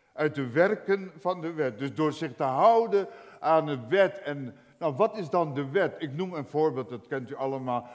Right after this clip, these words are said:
Hè, "Ge zult niet doden, ge zult niet stelen."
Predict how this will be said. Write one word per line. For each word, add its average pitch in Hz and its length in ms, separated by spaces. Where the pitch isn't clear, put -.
Hè, 160 180
"Ge 160 140
zult 147 300
niet 139 260
doden, 147 400
ge 147 160
zult 160 220
niet 139 200
stelen." 143 600